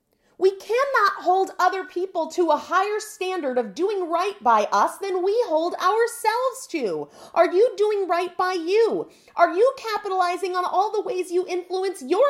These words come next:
life, on all the things you can do to positively influence your life, your choices, your health, your attitude?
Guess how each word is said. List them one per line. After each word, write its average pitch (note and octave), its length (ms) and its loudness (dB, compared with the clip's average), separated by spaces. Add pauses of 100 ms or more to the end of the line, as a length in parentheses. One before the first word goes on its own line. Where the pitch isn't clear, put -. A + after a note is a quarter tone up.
(100)
life, - 560 -4
on F4 140 4
all G#4 280 2
the G#4+ 140 -6
things G4 260 -6
you F#4 120 -4
can F#4+ 180 -6
do F#4+ 160 -4
to F#4+ 60 -8
positively F#4+ 720 -6
influence F#4 460 -6 (200)
your G4+ 300 -2
life, G#3 220 0 (160)
your G#4 300 0
choices, G3+ 580 -6
your G4+ 260 0
health, G3 320 -2
your G#4 300 2
attitude? F#3 680 -4